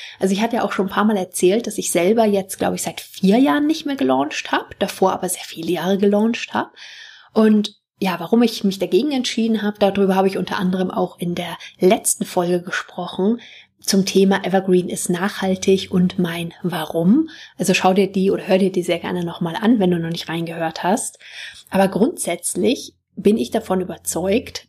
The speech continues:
dass du beides sehr, sehr cool miteinander kombinieren kannst, um sozusagen Best of Both Worlds zu nutzen.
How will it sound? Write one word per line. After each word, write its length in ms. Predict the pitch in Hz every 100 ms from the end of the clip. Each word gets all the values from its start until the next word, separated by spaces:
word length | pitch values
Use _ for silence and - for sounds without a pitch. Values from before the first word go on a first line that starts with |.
| _
dass 440 | 185 - - - -
du 400 | 208 208 220 220 - _ _
beides 500 | - 175 220 247 233
sehr, 380 | - 170 185 254
sehr 140 | 226 202 -
cool 120 | 269
miteinander 440 | 185 180 175 175
kombinieren 600 | - 170 170 180 226 180
kannst, 540 | - - 190 247 - - - -
um 220 | 208 233
sozusagen 720 | 202 196 196 190 180 180 185
Best 360 | 185 202 - -
of 180 | 170 -
Both 420 | 170 175 180 - -
Worlds 640 | 175 165 160 - - - -
zu 160 | 180
nutzen. 460 | 156 - - -